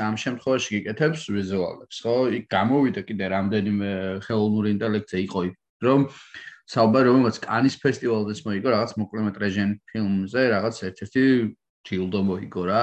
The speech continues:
იქ იყო რაღაცა ყვავი, აა, <laughs> რომელიც რაღაც ძალიან ისე უცნაურად მუსიკის ფონზე მოძრაობს რა და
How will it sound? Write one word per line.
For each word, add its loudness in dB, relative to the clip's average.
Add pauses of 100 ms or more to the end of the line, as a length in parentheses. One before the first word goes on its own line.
(160)
იქ -12
იყო -4
რაღაცა -2
ყვავი, 0 (880)
აა, -2
<laughs> 4
რომელიც 6
რაღაც 2
ძალიან 0
ისე -8
უცნაურად -6
მუსიკის -2
ფონზე 0
მოძრაობს -2
რა 0 (120)
და 2